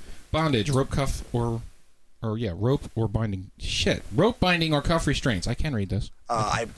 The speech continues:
Speaker 2: prefer rope and cuff.
Speaker 1: Uh, rope, poly or hemp?
Speaker 2: I don't remember what they feel like. I do very little rope work.
Speaker 1: Okay.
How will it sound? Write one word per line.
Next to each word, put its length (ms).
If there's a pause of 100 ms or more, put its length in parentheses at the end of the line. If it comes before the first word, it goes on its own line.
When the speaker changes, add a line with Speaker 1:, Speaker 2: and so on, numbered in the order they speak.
(140)
Speaker 2:
prefer 340
rope 400
and 160
cuff. 400 (2000)
Speaker 1:
Uh, 220
rope, 300
poly 240
or 60
hemp? 280 (800)
Speaker 2:
I 320
don't 140
remember 180
what 160
they 80
feel 240
like. 180
I 80
do 120
very 180
little 200
rope 260
work. 240 (580)
Speaker 1:
Okay. 380